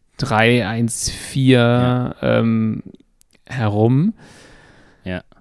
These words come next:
Speaker 1: Und fahren halt dann Top-Ten-Ergebnisse. Das,
Speaker 2: These.
Speaker 1: der, der Clement Rousseau, ja?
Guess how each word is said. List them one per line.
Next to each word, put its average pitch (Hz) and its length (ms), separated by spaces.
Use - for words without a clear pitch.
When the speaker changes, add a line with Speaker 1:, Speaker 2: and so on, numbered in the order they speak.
Speaker 1:
Und 113 80
fahren 135 240
halt 135 140
dann 127 100
Top-Ten-Ergebnisse. 107 920
Das, 110 180
Speaker 2:
These. 95 360
Speaker 1:
der, 131 280
der 131 140
Clement 165 540
Rousseau, 131 440
ja? 143 300